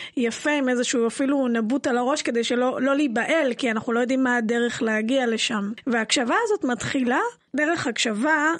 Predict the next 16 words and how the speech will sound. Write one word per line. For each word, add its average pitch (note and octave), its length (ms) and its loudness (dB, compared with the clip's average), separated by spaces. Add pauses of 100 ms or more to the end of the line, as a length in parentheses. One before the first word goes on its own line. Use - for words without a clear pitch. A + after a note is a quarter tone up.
(120)
אה, A3+ 280 -2
בעצם B3 380 0
לרגשות. A3 720 0 (220)
עכשיו, C4 200 0
זה A3+ 80 -2
קצת D#4+ 240 0
מבלבל. A#3 680 0
תמיד D4 280 0
אומרים E4 280 2
לנו F4 260 2
ש-, - 160 0 (180)
שעם A#3+ 320 0
רגש D4 340 0
אי D4+ 60 0
אפשר C#4 240 -2
להתווכח. A#3+ 920 -4